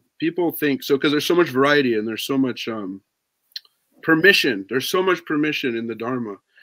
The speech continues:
to find your way as you see fit. Um, the, the highest secret is Vishnu,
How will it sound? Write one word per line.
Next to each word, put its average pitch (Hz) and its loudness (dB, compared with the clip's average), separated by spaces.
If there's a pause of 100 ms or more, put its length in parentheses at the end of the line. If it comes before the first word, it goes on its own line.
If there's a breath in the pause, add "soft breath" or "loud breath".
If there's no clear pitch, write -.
(180 soft breath)
to 127 -4
find 139 2
your 123 -2
way 113 -4
as 101 -8
you 147 0
see 127 -6
fit. 101 -10 (920)
Um, 101 -8
the, 127 -2
the 113 -4
highest 208 4
secret 117 -2
is 98 -6
Vishnu, 110 -8